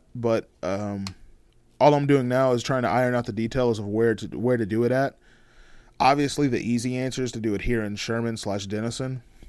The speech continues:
you know, home base. But a lot of the people that listen to the ep-, to the podcast, uh, obviously I have a,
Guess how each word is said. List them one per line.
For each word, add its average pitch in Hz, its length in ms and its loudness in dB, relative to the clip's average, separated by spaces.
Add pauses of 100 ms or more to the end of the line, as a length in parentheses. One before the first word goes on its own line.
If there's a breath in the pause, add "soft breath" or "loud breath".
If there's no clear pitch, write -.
(120)
you 127 120 -6
know, 101 80 -2
home 120 320 -4
base. 110 480 -2 (1300)
But 139 160 2
a 123 40 2
lot 143 220 4
of 165 160 -2
the 151 100 2
people 143 280 -2
that 104 80 -2
listen 123 220 -4
to 107 60 -8
the 92 120 -4
ep-, 147 220 -4
to 104 100 -10
the 87 80 -12
podcast, 101 580 -2 (1040 loud breath)
uh, 104 420 2
obviously 139 440 4
I 123 60 2
have 123 180 2
a, 104 120 -4